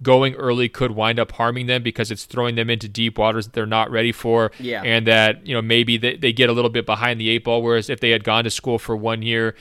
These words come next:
Speaker 1: they'd be coming out as more polished, like, top five players.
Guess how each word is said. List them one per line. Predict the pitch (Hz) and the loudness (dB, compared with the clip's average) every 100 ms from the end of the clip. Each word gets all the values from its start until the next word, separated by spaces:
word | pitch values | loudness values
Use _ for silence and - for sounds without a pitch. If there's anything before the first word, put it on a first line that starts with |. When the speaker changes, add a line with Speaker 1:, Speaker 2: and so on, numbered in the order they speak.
| - - | -20 -8
Speaker 1:
they'd | 117 120 | -4 -2
be | 117 | -2
coming | 120 117 113 | -2 0 2
out | 113 | 2
as | 98 | 0
more | 104 110 | -2 -6
polished, | - 113 113 117 107 110 | -2 2 2 2 -2 -8
like, | 104 | -8
top | - 117 117 | -2 -4 -2
five | 117 117 | -4 -4
players. | - 120 120 | -2 0 0